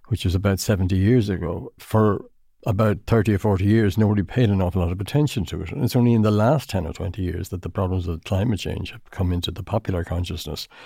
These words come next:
Do you think it's gonna take that long for the problems with our diet,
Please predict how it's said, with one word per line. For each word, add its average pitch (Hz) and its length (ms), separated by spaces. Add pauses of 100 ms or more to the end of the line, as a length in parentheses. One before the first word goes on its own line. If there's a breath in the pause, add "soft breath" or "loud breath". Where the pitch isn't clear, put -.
(420 loud breath)
Do 113 140
you 113 60
think 170 140
it's 143 100
gonna 131 200
take 127 240
that 98 160
long 117 500 (720 soft breath)
for 107 420
the 107 160
problems 113 560
with 104 160
our 92 160
diet, 104 500